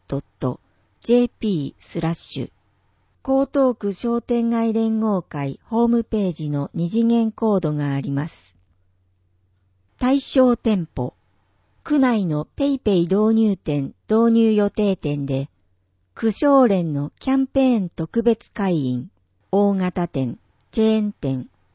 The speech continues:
フランチャイズ店は除く、または、区商連会員。問い合わせ先、キャンペーン専用コールセンター、平日午前九時から午後六時。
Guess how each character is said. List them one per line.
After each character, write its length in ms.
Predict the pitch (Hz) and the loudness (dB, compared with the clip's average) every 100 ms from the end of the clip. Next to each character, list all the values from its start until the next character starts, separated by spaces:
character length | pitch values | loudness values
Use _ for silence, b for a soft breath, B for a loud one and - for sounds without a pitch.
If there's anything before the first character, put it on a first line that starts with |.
| _ | _
フ 140 | 202 | -2
ラ 140 | 226 240 | 0 0
ン 100 | 233 | 0
チ 160 | 233 | 0
ャ 80 | 226 | 0
イ 80 | 220 | -2
ズ 160 | 214 | -6
店 300 | - 160 147 | -4 -2 0
は 100 | 139 | -2
除 340 | 127 131 147 - | -4 -4 -4 -6
く、 220 | 139 117 _ _ _ _ _ _ _ _ | -8 -10 _ _ _ _ _ _ _ _
ま 140 | 185 202 | -6 -2
た 180 | 247 | 0
は、 220 | 208 160 - _ _ _ _ | 0 -2 -6 _ _ _ _
区 180 | - 208 | -6 -6
商 320 | - 285 262 | 2 4 4
連 300 | 190 147 127 _ | 2 -2 -6 _
会 240 | 175 180 | -4 -2
員。 380 | 170 156 139 - - _ _ _ _ _ _ _ _ _ _ _ _ _ _ | 0 -2 -4 -8 -14 _ _ _ _ _ _ _ _ _ _ _ _ _ _
問 240 | 233 254 | 4 6
い 60 | 233 | 4
合 80 | 214 | 2
わ 100 | 202 | 0
せ 140 | 190 | -2
先、 420 | - 175 - 156 - _ _ _ _ _ _ _ | -6 -6 -6 -10 -10 _ _ _ _ _ _ _
キ 100 | - | -2
ャ 60 | 269 | 0
ン 80 | 277 | -2
ペ 340 | - 285 262 | 0 2 2
ー 40 | 208 | 0
ン 40 | |
専 400 | - 202 214 214 | -4 -4 -2 0
用 280 | 214 190 190 - | 2 2 0 -2
コ 240 | 214 202 | -2 0
ー 20 | |
ル 120 | 196 185 | -2 -4
セ 180 | 185 | -4
ン 120 | 165 - | -4 -6
タ 420 | 127 120 123 - _ _ _ _ _ | -6 -6 -6 -12 _ _ _ _ _
ー、 20 | |
平 160 | 247 254 | 2 2
日 460 | 226 220 - 190 - | 2 -6 -6 -6 -4
午 160 | 233 247 | -4 0
前 280 | 226 185 165 | 0 -2 -4
九 180 | 233 | -4
時 140 | 214 180 | -4 -6
か 180 | - 139 | -4 -4
ら 180 | 123 - | -6 -6
午 120 | 220 226 | -2 0
後 160 | 175 | 0
六 260 | 143 - 160 | -2 -4 -8
時。 260 | - - | -8 -12